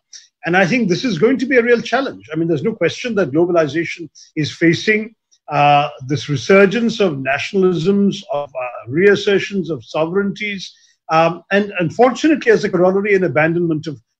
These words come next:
global connections and global responsibilities as well. I would rather have preferred that at the end of this pandemic, which may take months more than, than we are contemplating right now,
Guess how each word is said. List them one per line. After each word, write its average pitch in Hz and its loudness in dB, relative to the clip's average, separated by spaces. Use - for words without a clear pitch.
global 214 6
connections 160 0
and 156 2
global 147 2
responsibilities 120 -10
as 107 -18
well. 117 -14
I 220 6
would 233 -2
rather 202 6
have 226 4
preferred 185 2
that 165 2
at 160 -4
the 151 -2
end 208 4
of 160 4
this 156 0
pandemic, 147 2
which 165 -2
may 165 2
take - 2
months 170 2
more 160 4
than, 131 -2
than 135 -4
we 131 -4
are 143 -2
contemplating 139 -6
right 120 -8
now, 180 -2